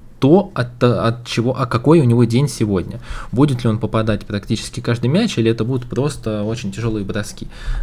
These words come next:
А, насколько я помню, заканчивал он сезон в Вашингтоне же, да, по-моему. Вот. Но, честно говоря, я тоже не удивлюсь, если он поедет куда-нибудь на минималку в какой-нибудь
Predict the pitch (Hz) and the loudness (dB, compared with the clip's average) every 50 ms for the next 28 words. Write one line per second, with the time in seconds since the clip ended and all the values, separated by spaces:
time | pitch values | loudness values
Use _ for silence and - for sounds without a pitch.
0 | - - 101 98 98 101 101 107 - - 160 156 - 131 123 120 147 156 147 135 | -2 -2 0 0 0 0 0 -2 -2 -2 -2 0 0 -2 0 2 2 2 2 2
1 | 120 120 117 120 139 135 123 - - 123 120 117 120 - 113 123 135 120 104 98 | 0 0 0 0 0 -2 -2 -2 -2 -2 -2 -2 -2 -4 -4 -2 -2 -2 -4 -6
2 | 101 104 104 107 113 113 117 117 117 117 120 123 - - 131 127 - 202 233 277 | -8 -6 -6 -6 -4 -4 -4 -4 -4 -6 -8 -8 -10 -10 -12 -6 -2 0 0 2
3 | 247 147 117 113 92 92 120 160 - - 104 104 120 123 113 101 90 85 85 - | 0 0 0 -2 -2 -2 -2 -2 0 0 0 4 6 6 6 6 4 0 -4 -8
4 | - - - - - - - 113 107 113 110 98 87 - - - 98 101 110 117 | -10 -14 -14 -14 -16 -12 -10 -4 0 2 2 2 0 -4 -10 -8 -6 -4 -2 0
5 | 123 131 135 139 139 139 139 139 135 135 - - - - 131 - 143 123 120 123 | 0 0 0 0 0 0 0 0 -2 -4 -6 -8 -6 -6 -4 -4 0 2 4 4
6 | 139 147 135 123 123 120 120 - - - 143 127 113 107 101 101 98 98 104 104 | 4 2 2 2 0 0 -2 -2 2 4 6 6 6 4 0 0 0 0 0 0
7 | 131 156 156 - - 107 107 113 113 - 113 104 104 101 101 104 110 110 107 - | 0 0 -2 -2 -2 -2 -2 -2 -2 -2 -2 0 2 2 2 2 0 -2 -2 -2
8 | 104 104 107 101 - 110 104 107 104 - 104 101 101 101 110 123 151 156 - - | -2 -2 -2 -2 -2 -2 -2 -2 -2 -2 0 0 2 2 2 0 0 -2 -4 -6
9 | - - - - - - 113 110 107 107 110 110 110 104 110 113 117 117 104 - | -10 -8 -10 -10 -2 0 0 0 0 -2 -2 -4 -4 -4 -2 0 0 0 0 -2
10 | - - - 95 | -8 -8 -8 -8